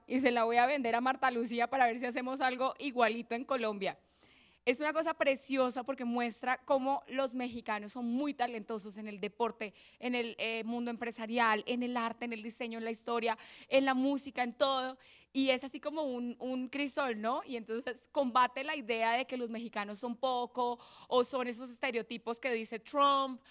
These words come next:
o son, eh, los, no sé, personajes menos deseados. No, todo lo contrario. La, la propaganda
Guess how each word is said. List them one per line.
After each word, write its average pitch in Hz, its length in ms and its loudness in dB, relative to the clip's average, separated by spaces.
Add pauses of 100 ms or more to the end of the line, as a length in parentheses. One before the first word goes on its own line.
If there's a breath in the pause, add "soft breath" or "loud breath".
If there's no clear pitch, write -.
(200 loud breath)
o 247 380 2
son, 254 320 -2
eh, 233 1300 -4
los, 233 380 -6 (680)
no 220 180 -8
sé, 202 600 -2 (360)
personajes 254 560 0
menos 285 280 -4
deseados. 269 420 0
No, 226 140 -6
todo 233 180 -2
lo 233 120 -2
contrario. 214 460 -2 (580 soft breath)
La, 240 360 8
la 226 240 0
propaganda 220 640 2